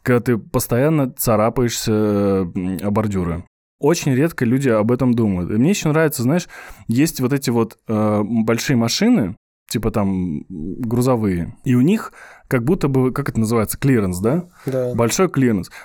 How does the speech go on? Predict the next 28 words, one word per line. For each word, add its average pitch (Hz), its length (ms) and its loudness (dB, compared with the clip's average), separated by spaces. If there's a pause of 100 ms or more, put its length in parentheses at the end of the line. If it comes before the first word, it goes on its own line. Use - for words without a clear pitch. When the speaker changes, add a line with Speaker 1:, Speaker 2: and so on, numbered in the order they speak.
Speaker 1:
но 127 140 2
при 139 160 2
этом, 117 360 2
э, 113 460 0
ну, 131 120 2
типа, 117 220 -4
там 123 200 0
какая-то 123 480 0
такая 117 520 0
ерунда, 139 760 0 (120)
ну, 139 140 0
типа, 104 280 -2
колёса 151 500 0
большие, 127 480 0
всё 147 240 -2
как 110 160 -4
бы 107 140 2
большое, 175 340 2 (280)
но 127 100 -2
при 135 120 2
этом 135 180 2
какая-то 131 360 0
такая 120 240 0
большая 120 340 0
ерунда 135 420 2
<laughs> - 60 -10
просто 147 260 0
выпирает. 131 640 0